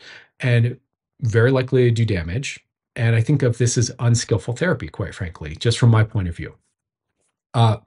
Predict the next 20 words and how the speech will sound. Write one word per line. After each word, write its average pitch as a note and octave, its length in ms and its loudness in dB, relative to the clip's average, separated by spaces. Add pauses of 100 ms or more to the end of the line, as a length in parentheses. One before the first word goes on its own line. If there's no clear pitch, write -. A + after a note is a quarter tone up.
(540)
some A2+ 160 0
people A2+ 160 2
would A2+ 180 0
say, A#2+ 200 6
"Well, A#2 380 4
you G#2 140 -2
know, F2+ 140 -6
you're F#2+ 220 0
not B2 140 4
a B2 40 6
licensed A#2+ 380 4
therapist. A#2 540 2
How A2+ 240 0
dare A2+ 200 4
you A2 180 2
have A2 120 2
that G#2 100 -2
opinion?" A#2+ 380 0 (100)
Fair F#2 220 -4
enough. F3 380 -4